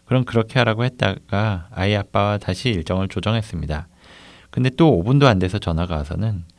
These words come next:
도대체 그 계획이란 게 뭐냐면서 따지고 왜 이런 작은 일도 쉽게 결정을 못 내려서 이렇게 해야 되며 버럭 화를 내더라고요. 결국 저희 아이는 가던 중에 우리 남편에게 인계를 했고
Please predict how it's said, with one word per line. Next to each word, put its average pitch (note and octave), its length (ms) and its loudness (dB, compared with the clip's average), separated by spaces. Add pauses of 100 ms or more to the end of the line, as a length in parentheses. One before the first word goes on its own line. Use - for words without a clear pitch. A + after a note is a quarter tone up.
(300)
도대체 C3+ 300 -2
그 D3+ 120 2
계획이란 A#2+ 500 4
게 C3 80 2
뭐냐면서 G2 580 2
따지고 F#2 960 -4
왜 B2 140 2
이런 A#2+ 260 2
작은 A2+ 300 0
일도 A#2+ 220 2
쉽게 D3+ 340 0
결정을 G2+ 340 0
못 D#2+ 160 -2
내려서 F2 380 -2
이렇게 - 360 -6
해야 A#2 140 2
되며 F#2 400 -2 (340)
버럭 G2 320 0 (360)
화를 C#3+ 240 2
내더라고요. D2+ 600 -4 (920)
결국 C3+ 400 0
저희 A2 240 2
아이는 F#2+ 380 0
가던 G2+ 340 -2
중에 F#2+ 400 -2 (560)
우리 G2+ 180 0
남편에게 F#2 520 -2
인계를 E2 340 -4
했고 C#3+ 460 -4